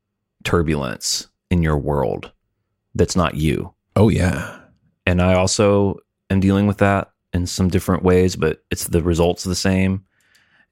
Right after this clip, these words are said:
Speaker 1: And your good day, your good vibe can get toppled pretty easily when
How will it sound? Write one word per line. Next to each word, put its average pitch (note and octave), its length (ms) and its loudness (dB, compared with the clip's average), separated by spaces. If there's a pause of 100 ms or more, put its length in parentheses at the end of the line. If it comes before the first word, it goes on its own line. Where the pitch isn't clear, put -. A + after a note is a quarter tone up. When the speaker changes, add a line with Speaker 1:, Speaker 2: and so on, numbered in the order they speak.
Speaker 1:
And F2+ 640 2 (1300)
your A#2 120 4
good B2+ 280 4
day, G#2+ 280 4
your F#2 140 0
good G#2 180 2
vibe F#2+ 400 0
can F#2+ 120 -2
get F#2 160 -2
toppled E2+ 440 -4
pretty E2+ 220 0
easily D#2+ 440 -2
when D2 480 -6